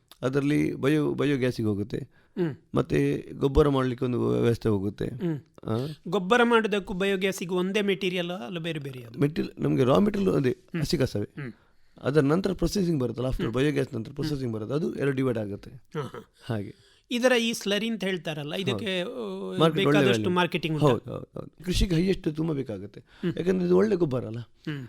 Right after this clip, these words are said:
Speaker 1: ಲಿಕ್ವಿಡ್ ಗೊಬ್ಬರ. ನೀರು ನೋಡಿ, ನೀ-, ಅವರ ನೀರಿಗೆ ಹಾಕಿ ಮಿಕ್ಸ್ ಮಾಡಿ ನಾವು ಸ್ಪ್ರೇ ಮಾಡಿದ್ರೆ ಸಹ ತೋಟಗಳೇ ಭಾರಿ ಒಳ್ಳೆಯದು.
Speaker 2: ಹ್ಮ್.
Speaker 1: ಹಾಗೆ.
Speaker 2: ಹಾ, ಅದನ್ನ ಬೇರೆ ಕಡೆ ಮಾಡಿದ್ರಲ್ಲಿ ಒಳ್ಳೆ ಸೇಲ್ ಆದಂಥದ್ದು ನಿಮ್ಗೆ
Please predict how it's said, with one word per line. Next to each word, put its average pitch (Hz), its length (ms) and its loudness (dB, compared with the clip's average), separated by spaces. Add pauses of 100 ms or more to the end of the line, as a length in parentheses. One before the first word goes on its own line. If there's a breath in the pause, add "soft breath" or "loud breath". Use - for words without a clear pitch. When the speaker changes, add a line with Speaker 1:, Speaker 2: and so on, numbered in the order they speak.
(200)
Speaker 1:
ಲಿಕ್ವಿಡ್ 170 280 2
ಗೊಬ್ಬರ. 123 180 2
ನೀರು 156 220 2
ನೋಡಿ, 151 180 0
ನೀ-, 156 160 -2
ಅವರ 147 460 2
ನೀರಿಗೆ 151 480 0
ಹಾಕಿ 143 200 0
ಮಿಕ್ಸ್ 147 220 -4
ಮಾಡಿ 160 260 2
ನಾವು 147 200 0
ಸ್ಪ್ರೇ 143 220 -2
ಮಾಡಿದ್ರೆ 131 320 -2
ಸಹ 170 300 -2
ತೋಟಗಳೇ 151 420 -4
ಭಾರಿ 147 180 -4
ಒಳ್ಳೆಯದು. 110 480 -8
Speaker 2:
ಹ್ಮ್. 147 160 -6 (480)
Speaker 1:
ಹಾಗೆ. 107 280 -2
Speaker 2:
ಹಾ, 156 360 0
ಅದನ್ನ 196 280 0 (120)
ಬೇರೆ 190 240 2
ಕಡೆ 180 160 -2
ಮಾಡಿದ್ರಲ್ಲಿ 170 680 -2
ಒಳ್ಳೆ 170 260 0
ಸೇಲ್ 175 300 0
ಆದಂಥದ್ದು 156 540 -2
ನಿಮ್ಗೆ 143 460 -8